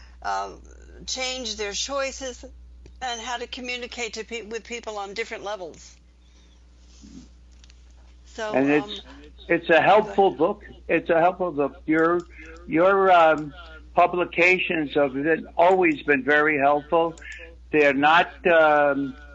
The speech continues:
Speaker 2: they're not, uh, out where they can't figure out what you're talking about. They're,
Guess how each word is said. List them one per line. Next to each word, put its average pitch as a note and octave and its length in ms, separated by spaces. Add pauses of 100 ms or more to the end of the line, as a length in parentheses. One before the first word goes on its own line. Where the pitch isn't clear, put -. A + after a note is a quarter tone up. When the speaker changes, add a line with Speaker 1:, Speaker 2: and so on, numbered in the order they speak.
(280)
Speaker 2:
they're D3+ 140
not, D3+ 320 (160)
uh, C#3+ 400
out D3 340 (640)
where C#3+ 300
they C3+ 180
can't D#3 340 (100)
figure D#3 340
out C#3+ 220
what D#3 240
you're D3 80
talking D#3 500
about. F3+ 540
They're, A#2+ 260